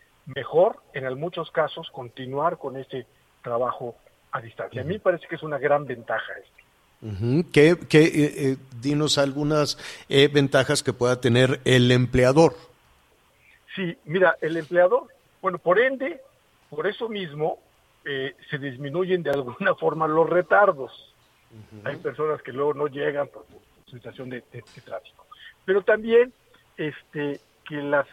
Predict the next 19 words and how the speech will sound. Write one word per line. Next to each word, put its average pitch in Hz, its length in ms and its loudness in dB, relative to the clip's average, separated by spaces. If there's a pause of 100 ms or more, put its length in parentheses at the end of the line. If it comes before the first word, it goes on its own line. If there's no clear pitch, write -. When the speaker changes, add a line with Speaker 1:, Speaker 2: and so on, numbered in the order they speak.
(160)
Speaker 1:
eh, 135 560 -10 (120)
personas 180 480 -6
trabajadoras 160 440 0
se 151 80 -12
sientan 165 440 -6
más 160 180 -4
a 156 60 -6
gusto, 151 540 -12 (580)
eh, 113 260 -16
Speaker 2:
Ujú. 107 100 -18
Speaker 1:
trabajando 139 480 -4
desde 123 320 -14
su 123 120 -20
casa, 143 460 -2 (360)
o 208 360 4
que 151 100 -14
tengan 170 440 -8
tiempo 160 360 -10
para 135 320 0